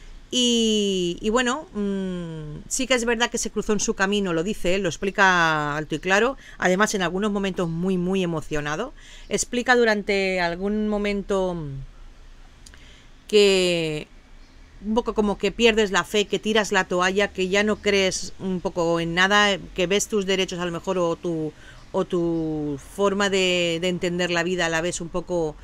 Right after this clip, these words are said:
por los suelos. Y lo que viene a decir es que justo en ese momento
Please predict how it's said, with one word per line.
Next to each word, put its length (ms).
por 160
los 200
suelos. 580
Y 340
lo 100
que 140
viene 200
a 100
decir 320
es 140
que 320
justo 260
en 80
ese 180
momento 540